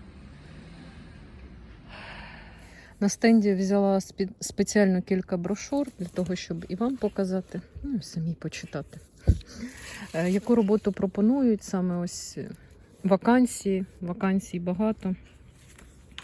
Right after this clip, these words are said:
І думаю, що багато хто міг би претендувати на таку роботу. Єдине, що без французької мови, чи хоча б без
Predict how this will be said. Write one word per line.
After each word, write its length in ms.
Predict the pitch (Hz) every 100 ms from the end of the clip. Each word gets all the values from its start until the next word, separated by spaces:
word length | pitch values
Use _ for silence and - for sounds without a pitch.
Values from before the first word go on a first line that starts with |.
| - - - - -
І 220 | 170 185
думаю, 420 | 175 190 190 180 180
що 460 | - 180 175 165 180 - - - _ - - - - - - - - - - - -
багато 420 | 180 196 196 185
хто 200 | - 185
міг 260 | 180 180 170
би 80 | 175
претендувати 680 | 185 - 185 175 180 170
на 120 | 175 170
таку 260 | 180 175
роботу. 400 | 175 196 226 -
Єдине, 380 | 165 170 180 170
що 200 | - 160
без 340 | 170 180 175
французької 680 | - - 170 - 180 - 170
мови, 300 | 190 208 180
чи 240 | - - 175 -
хоча 260 | 175 185
б 40 | 180
без 420 | 170 175 170